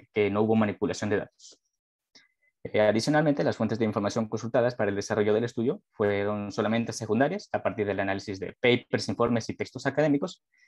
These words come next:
Y por último, el proceso seguido para la construcción del conocimiento se cimienta en inferencias de carácter inductivas a partir del juicio de, de la experiencia profesional, que bajo un manejo constructivista del conocimiento vinculado con la teoría científica disponible,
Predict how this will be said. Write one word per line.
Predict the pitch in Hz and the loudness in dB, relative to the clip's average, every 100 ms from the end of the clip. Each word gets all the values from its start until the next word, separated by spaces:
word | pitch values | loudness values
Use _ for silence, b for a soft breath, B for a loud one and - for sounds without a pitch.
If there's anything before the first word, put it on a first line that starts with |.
| b b | b b
Y | 143 | 0
por | 170 | 0
último, | 160 165 | 0 0
el | 165 | -2
proceso | - 117 117 - | -2 -4 -4 -6
seguido | - 120 117 135 | -4 0 2 2
para | 110 101 | 0 0
la | 90 | 0
construcción | 110 - 113 - 117 | -4 -8 -8 -2 -2
del | 104 | 0
conocimiento | 127 143 147 143 143 - b b - | 0 0 2 0 0 -6 b b -6
se | 127 | -4
cimienta | 147 131 127 - - | -2 0 0 -2 -4
en | 113 110 | -4 -4
inferencias | 101 113 120 117 104 | -4 -6 -6 -4 -2
de | 101 | 2
carácter | 101 101 - - | 2 0 -2 -4
inductivas | 190 196 196 160 165 - - | -6 -6 -6 -2 -2 -2 -6
a | - | -6
partir | 147 147 | -2 2
del | 135 | 2
juicio | 127 123 - | 0 -4 -2
de, | 127 - - - | -4 -4 -8 -4
de | 107 | -2
la | 101 | 0
experiencia | - 107 131 - - | -2 0 0 0 -4
profesional, | - 156 185 185 185 _ b b b - | -4 -6 -4 -6 -6 _ b b b -2
que | |
bajo | 104 - 107 107 | 0 2 2 2
un | 117 113 | 0 -2
manejo | 120 117 | -2 -2
constructivista | - 113 123 - 127 135 123 | -6 -8 -8 -4 0 2 2
del | 110 107 | 2 2
conocimiento | 147 143 143 143 143 - - B B | -2 0 2 2 0 -8 -14 B B
vinculado | 107 104 110 110 104 | -8 -4 0 2 0
con | 104 | -4
la | 101 | -4
teoría | - 110 107 98 - | 0 0 2 0 -2
científica | - 107 113 - - | -6 -6 -6 -2 0
disponible, | 117 - 165 - | 0 0 -2 -2